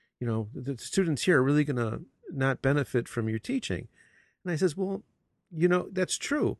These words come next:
but, you know, I'm, I'm gonna be working somewhere else <laughs> the same day, and I'm gonna be doing the same thing. And if I don't do that, then those kids <laughs> aren't gonna have the benefit either." So you don't wanna, as we said, you know, earlier, so we don't,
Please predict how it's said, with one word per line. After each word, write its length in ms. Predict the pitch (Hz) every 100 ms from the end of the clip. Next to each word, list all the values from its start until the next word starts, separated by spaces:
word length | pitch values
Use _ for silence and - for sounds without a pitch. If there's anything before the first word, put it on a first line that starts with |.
| -
but, 260 | 113 127 - -
you 100 | 143
know, 100 | 143
I'm, 100 | 160
I'm 60 |
gonna 180 | 143 147
be 100 | 127
working 260 | 123 143 127
somewhere 300 | 147 127 127
else 300 | 139 107 - - 190 622
<laughs> 380 | 339 - - 180
the 80 | 139
same 260 | - 135
day, 160 | 123 151
and 80 | 123
I'm 60 |
gonna 80 | 143
be 60 | 131
doing 180 | 143 127
the 60 |
same 240 | 117 139 127
thing. 260 | 185 165 -
And 160 | 147 143 - - -
if 120 | 165
I 100 | 180
don't 160 | 185 170
do 140 | 135 202
that, 200 | 247 254
then 120 | 147
those 200 | 214 320
kids 260 | - 165 151
<laughs> 0 |
aren't 280 | - 175
gonna 140 | - 165 -
have 140 | 185
the 100 | 190 214
benefit 520 | 190 226 208 175 170
either." 320 | 226 170 101 - - -
So 360 | - 160 151 - - - _ _ _ _ _ _ _ _ _ _ -
you 120 | 143
don't 160 | 180
wanna, 380 | 190 185 165 131 143
as 160 | 147
we 120 | 127 131
said, 200 | 160 139
you 80 | 131
know, 60 | 110
earlier, 300 | 143 151 95
so 120 | 113
we 100 | 117
don't, 140 | 147